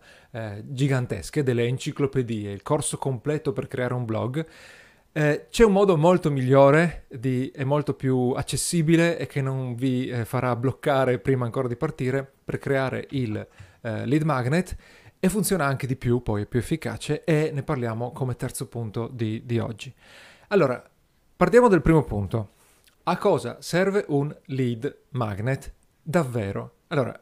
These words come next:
la cosa più evidente è aumentare le conversioni. Prendi il lead magnet, lo spiaccichi sulla, eh, home page, come facciamo su Italian Indie, lo promuovi con Facebook Ads, lo menzioni in tutti i tuoi contenuti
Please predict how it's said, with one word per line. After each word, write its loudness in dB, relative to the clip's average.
la -6
cosa -2
più -2
evidente 0
è -4
aumentare 0
le -4
conversioni. -10
Prendi 0
il -2
lead 0
magnet, -2
lo -4
spiaccichi -6
sulla, -6
eh, -8
home -2
page, -2
come -8
facciamo -8
su -14
Italian -4
Indie, -4
lo 2
promuovi 4
con -6
Facebook -4
Ads, -4
lo -2
menzioni 2
in -2
tutti 0
i -2
tuoi 2
contenuti -4